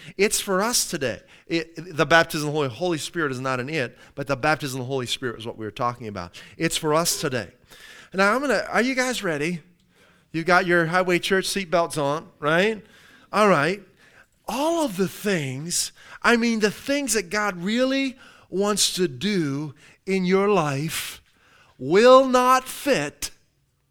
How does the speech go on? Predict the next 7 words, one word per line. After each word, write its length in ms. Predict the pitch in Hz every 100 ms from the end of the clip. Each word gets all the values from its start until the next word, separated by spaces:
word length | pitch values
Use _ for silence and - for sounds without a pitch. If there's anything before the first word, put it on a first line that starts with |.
| _ _ _ - _
in 200 | 190 208
the 100 | 202
box 680 | 170 233 190 170 - - - -
of 160 | 170
your 140 | 165 180
religious 480 | 185 156 147 175 -
tradition. 560 | 196 196 - 139 95